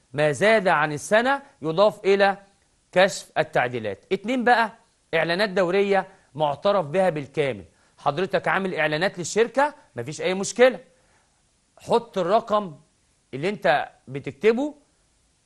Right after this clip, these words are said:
واجي عندي يضاف ويخصم، أجي أكتب شرطة. يعني الإعلانات الدورية أيا كان رقمها إيه هو، أنا ما، ما، ما ب-، يعني أنا بعترف بيها، وهي طبعا لا تخضع للضريبة أو ما بحطهاش في كشف التعديلات،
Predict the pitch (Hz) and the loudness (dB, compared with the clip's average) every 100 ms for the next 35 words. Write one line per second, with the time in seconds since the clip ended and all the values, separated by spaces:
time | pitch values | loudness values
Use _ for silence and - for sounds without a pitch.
0 | _ _ _ 170 214 214 254 262 180 175 | _ _ _ 0 2 0 0 -4 -4 -2
1 | 175 240 - 220 233 - 214 190 214 190 | 0 -2 0 0 0 -2 -4 -2 -4 -4
2 | 208 220 - 151 202 196 - 101 107 147 | -4 -4 -4 0 2 2 0 -8 -4 -2
3 | 160 165 214 262 202 196 208 233 202 226 | 0 2 0 -2 0 4 6 6 6 0
4 | 190 220 226 185 214 214 175 202 202 208 | 0 -2 0 0 0 0 0 2 4 4
5 | 208 196 - _ _ _ 160 208 208 180 | 4 2 -4 _ _ _ 0 2 4 2
6 | 156 151 147 143 135 143 135 131 127 120 | 2 0 -2 0 -2 0 0 -4 -6 -6
7 | 151 147 131 139 139 131 208 214 156 208 | -4 -4 -4 -2 -2 2 2 2 -2 0
8 | 202 202 - _ _ _ 131 160 214 208 | 2 0 -4 _ _ _ -2 4 4 4
9 | 208 208 196 175 160 185 185 196 170 160 | 2 2 0 0 2 2 4 0 2 0
10 | 151 139 151 180 185 180 170 _ _ - | 0 0 -2 0 -2 -4 -6 _ _ -8
11 | 131 135 135 135 127 131 - 180 - 180 | -2 -2 0 -4 -4 -8 -2 -2 -2 -4
12 | 165 165 - 131 135 147 175 | -4 -10 -4 -4 0 0 0